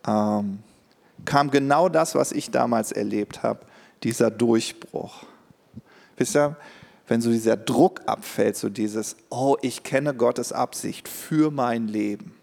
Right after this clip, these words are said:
ja, ähm, und das hat, das ist so mein Highlight zwanzig zwanzig, weil ich so da auch wieder gemerkt habe,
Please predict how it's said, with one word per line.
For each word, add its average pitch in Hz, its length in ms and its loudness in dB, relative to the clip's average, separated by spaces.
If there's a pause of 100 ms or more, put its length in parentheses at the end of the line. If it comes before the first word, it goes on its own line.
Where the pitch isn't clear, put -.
(520)
ja, 113 240 -4 (720)
ähm, 113 320 0 (400)
und 123 140 2
das 151 160 4
hat, - 280 -2
das 143 220 0
ist 151 140 0
so 143 200 2
mein 160 440 2
Highlight 165 340 2
zwanzig 139 400 -4
zwanzig, 143 600 0 (460)
weil 123 160 2
ich 131 80 -6
so 123 220 -2 (320)
da 139 200 2
auch 175 180 2
wieder 139 180 4
gemerkt 117 460 0
habe, 139 160 0